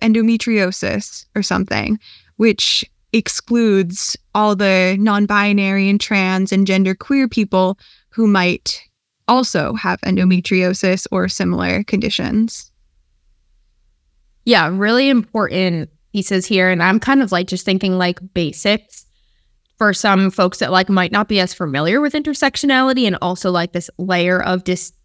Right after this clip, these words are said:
Speaker 2: of, like, disabled beings, like, being, um, kind of put into that. And so, like,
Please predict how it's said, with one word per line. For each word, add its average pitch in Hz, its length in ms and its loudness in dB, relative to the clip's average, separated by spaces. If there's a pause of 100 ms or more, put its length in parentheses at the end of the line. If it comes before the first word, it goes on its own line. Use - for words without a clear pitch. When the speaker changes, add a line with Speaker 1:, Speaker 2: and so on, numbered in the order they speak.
(120)
Speaker 2:
of, 180 200 0
like, 180 200 0
disabled 185 440 0
beings, 175 460 0
like, 175 180 -2
being, 170 240 -2 (220)
um, 165 340 -2
kind 175 200 -2
of 165 140 -10 (100)
put 185 160 -4
into 180 300 -2
that. 311 380 0 (380)
And 233 200 4
so, 226 200 2
like, 202 320 0